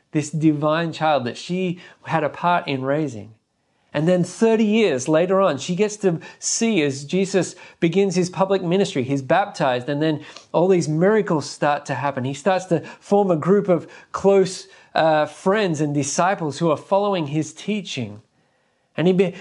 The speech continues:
and Jesus begins to, to teach thousands of people. She, she sees as he teaches thousands on the hillside. And all of this stuff is mounting, this incredible life that she's witnessing. And then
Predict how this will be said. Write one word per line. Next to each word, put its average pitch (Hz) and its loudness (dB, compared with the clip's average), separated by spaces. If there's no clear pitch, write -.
and 165 2
Jesus 196 2
begins 185 2
to, 165 2
to 170 0
teach - -2
thousands 202 2
of 147 -2
people. 123 -2
She, - -2
she - 0
sees 208 2
as 165 2
he 170 4
teaches 196 0
thousands 185 2
on 170 2
the 160 -2
hillside. 143 -2
And 160 2
all 247 4
of 208 -2
this 185 2
stuff 220 0
is 160 2
mounting, 190 2
this 151 0
incredible 180 2
life 196 2
that 156 -8
she's 156 -4
witnessing. 175 0
And 151 0
then 185 2